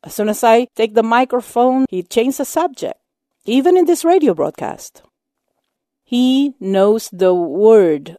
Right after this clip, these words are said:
that you need to hear, the message that needs to be delivered,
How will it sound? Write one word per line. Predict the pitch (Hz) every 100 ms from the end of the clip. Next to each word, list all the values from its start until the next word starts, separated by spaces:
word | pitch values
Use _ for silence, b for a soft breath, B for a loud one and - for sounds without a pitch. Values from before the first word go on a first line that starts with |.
| _ 175
that | 165 165 -
you | 170
need | 170 185 214 220 -
to | 208
hear, | - - 185 151 - - _ _ _
the | 175 180
message | 180 185 185 - - 170 139 - -
that | 175 170 -
needs | 180 180 -
to | 180
be | 175
delivered, | 165 160 160 175 170 143 90 71